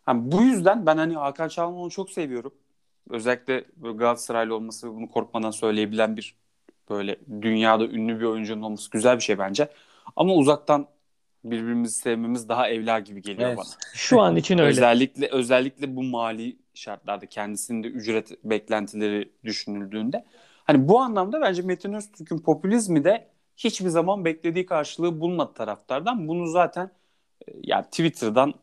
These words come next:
Speaker 1: falan görebiliyoruz. Neyse. Şimdi programı kapatırken işin en spekülatif ve
Speaker 2: <laughs>
Speaker 1: her zaman yanılgıya açık kısmına
Speaker 2: İd-,
Speaker 1: geleceğiz
Speaker 2: iddia
Speaker 1: şimdi.
Speaker 2: tarafına geçelim abi.
Speaker 1: Ee, şimdi önce İbra'yı konuşacağız. Sonra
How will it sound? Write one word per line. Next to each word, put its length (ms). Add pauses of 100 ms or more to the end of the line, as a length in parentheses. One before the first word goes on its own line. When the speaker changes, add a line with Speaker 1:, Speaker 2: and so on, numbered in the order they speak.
Speaker 1:
falan 340
görebiliyoruz. 580 (120)
Neyse. 340 (540)
Şimdi 200
programı 420
kapatırken 800
işin 260
en 300
spekülatif 880
ve 200 (340)
Speaker 2:
<laughs> 60 (360)
Speaker 1:
her 260
zaman 300
yanılgıya 540
açık 280 (300)
kısmına 640 (180)
Speaker 2:
İd-, 200
Speaker 1:
geleceğiz 260
Speaker 2:
iddia 160
Speaker 1:
şimdi. 120
Speaker 2:
tarafına 380
geçelim 540
abi. 300 (840)
Speaker 1:
Ee, 560
şimdi 460 (480)
önce 440
İbra'yı 440
konuşacağız. 580
Sonra 720